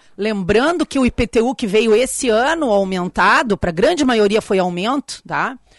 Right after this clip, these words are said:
Ah, vocês têm que lembrar que é o primeiro de quatro parcelas de aumento que virão nos próximos anos,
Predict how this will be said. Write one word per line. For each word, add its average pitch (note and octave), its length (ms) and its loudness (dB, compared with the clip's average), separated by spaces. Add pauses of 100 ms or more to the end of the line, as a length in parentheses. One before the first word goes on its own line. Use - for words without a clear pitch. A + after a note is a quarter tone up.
(480)
Ah, A3+ 160 4
vocês A3+ 300 -2
têm B3+ 140 0
que B3 100 -4
lembrar A3 480 4
que - 140 -2
é B3+ 40 6
o B3 60 4
primeiro B3 500 0
de B3+ 120 -6 (160)
quatro C4+ 520 2
parcelas F#3+ 760 -2
de D#3 40 -6
aumento F3+ 640 -6 (240)
que A#3 160 -8
virão G#3 540 -2 (140)
nos F#3 160 -10
próximos F#3+ 580 -2
anos, D#3 420 -6